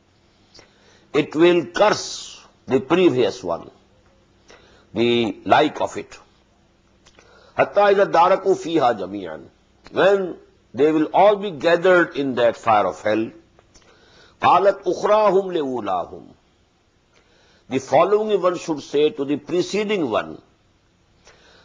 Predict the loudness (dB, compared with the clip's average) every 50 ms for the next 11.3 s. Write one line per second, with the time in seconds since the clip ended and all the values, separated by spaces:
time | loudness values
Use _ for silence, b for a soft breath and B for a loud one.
0 | b -2 -2 0 0 0 0 0 0 2 2 2 4 4 4 4 4 2 2 0
1 | 0 -2 -4 -4 -6 -6 -6 -6 -8 -10 -10 -10 -12 -14 -16 -16 -18 -20 _ _
2 | _ _ _ _ _ _ _ _ _ _ _ _ _ _ 0 2 2 2 2 0
3 | 0 0 2 4 4 6 6 6 6 6 4 2 -2 -6 -8 -8 -6 -6 -4 0
4 | 0 0 0 0 -4 -10 -10 -10 -10 -10 -10 -8 -8 -8 -8 -6 -6 -4 -2 0
5 | 0 0 0 -2 -6 -6 -6 -10 -12 -12 -14 -14 -14 -14 -14 -16 -20 _ _ _
6 | _ _ _ _ _ _ _ _ _ _ _ _ _ _ _ _ _ b b b
7 | b b b b b b b -2 0 2 2 2 2 2 2 2 2 2 0 0
8 | 0 0 0 0 -2 -2 0 2 2 2 0 -2 -8 -14 -14 -8 -4 -2 -2 -2
9 | -2 -4 -8 -12 -12 -16 -20 _ _ _ _ _ _ _ _ _ _ _ _ _
10 | _ _ _ _ -10 -8 -8 -2 2 2 2 2 2 0 -2 -2 -2 -4 -6 -8
11 | -10 -10 -6 -4 -4